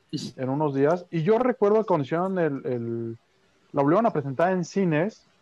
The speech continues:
Speaker 2: eh, por ahí del dos mil dos, eh, por ahí debo tener el dato, no es que, ah, se me perdió. Eh, yo recuerdo haberla ido a ver a una gran sala ahí en, en Cinemex de Mundo E.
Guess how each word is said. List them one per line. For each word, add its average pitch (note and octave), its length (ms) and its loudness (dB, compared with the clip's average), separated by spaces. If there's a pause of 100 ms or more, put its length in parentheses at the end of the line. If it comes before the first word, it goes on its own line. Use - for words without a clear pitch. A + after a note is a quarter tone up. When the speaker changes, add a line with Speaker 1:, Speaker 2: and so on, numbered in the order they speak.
(140)
Speaker 2:
eh, B2+ 380 -2
por C#3+ 140 -2
ahí E3+ 100 2
del F#3 180 0
dos C3 160 0
mil D3+ 340 -4
dos, C3+ 500 -4 (260)
eh, B2+ 220 -4
por D3 100 -2
ahí D#3+ 80 0
debo E3+ 200 -2
tener C3 320 -4
el B2+ 140 -4
dato, B2 300 -4
no B2+ 100 -10
es C3 80 -18
que, A#2+ 200 -10 (1000)
ah, - 200 -10
se C3+ 100 -6
me B2+ 140 -2
perdió. C#3 440 2 (360)
Eh, C3 920 0 (140)
yo F#3+ 220 4
recuerdo F3 300 2
haberla E3+ 360 4
ido E3 160 2
a D#3+ 40 4
ver D#3+ 180 4
a D#3+ 80 4
una D#3+ 240 2
gran D#3 240 2
sala D#3 380 2
ahí C#3+ 120 2
en, C3+ 500 -4
en B2 100 -8
Cinemex C3 380 -4
de D3+ 80 -2
Mundo C#3+ 320 2
E. E3 140 0